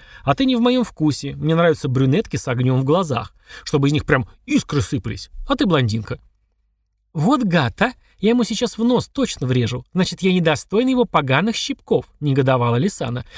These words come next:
«Нет, какова эта старая гадина?» «Не такая уж старая, положим», приосанился Макабер. «Взгляните, какие у меня нежные, ухоженные руки и попа твёрдая, как орех». Маг вскочил с места и, расхаживая по комнате, с гордостью стал демонстрировать свои части тела,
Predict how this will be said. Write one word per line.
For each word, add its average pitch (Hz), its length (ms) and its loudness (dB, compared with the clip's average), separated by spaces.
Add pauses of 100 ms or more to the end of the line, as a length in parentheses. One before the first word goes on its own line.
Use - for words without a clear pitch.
(160)
«Нет, 226 220 2
какова 160 420 2
эта 285 160 -4
старая 285 340 -2
гадина?» 226 520 -2 (840)
«Не 233 120 2
такая 143 320 0
уж 98 120 -4
старая, 220 360 -2
положим», 190 520 -4
приосанился 123 600 -4
Макабер. 123 480 -2 (320)
«Взгляните, 165 400 0
какие 143 200 -2
у 131 40 4
меня 127 120 2
нежные, 127 500 0
ухоженные 131 600 2
руки 131 380 2
и 107 40 0
попа 226 440 0
твёрдая, 127 520 0
как 147 200 0
орех». 143 360 -2 (640)
Маг 151 240 2
вскочил - 420 -4
с - 120 -8
места 147 380 -4 (260)
и, 139 80 -4
расхаживая 139 540 0
по - 180 -2
комнате, 180 400 0
с 107 80 -4
гордостью 143 460 -2
стал 139 260 -2
демонстрировать 135 640 0
свои 131 260 0
части 127 380 -6
тела, 120 400 -4